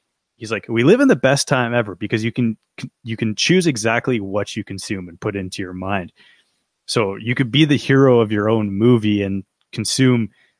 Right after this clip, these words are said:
like, the best things ever, or you could just watch garbage and end up in the same situations. So I'll post that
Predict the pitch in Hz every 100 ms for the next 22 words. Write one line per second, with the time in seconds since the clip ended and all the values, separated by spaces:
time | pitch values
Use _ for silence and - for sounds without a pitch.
0 | - 101 - 110 98 135 - - 123 110
1 | 113 101 101 104 104 101 98 - 98 98
2 | _ _ _ - 101 - _ _ _ -
3 | 104 104 101 - _ _ - 101 120 98
4 | 90 - - 98 90 90 _ _ _ _
5 | - 101 104 117 113 _ _ _ _ _
6 | 107 107 - 107 95 92 95 98 107 -
7 | 101 - - 95 87 _ _ _ _ _
8 | _ _ _ _ _ _ _ _ _ _
9 | _ _ _ _ _ _ _ _ _ -
10 | _ - 107 110 104 101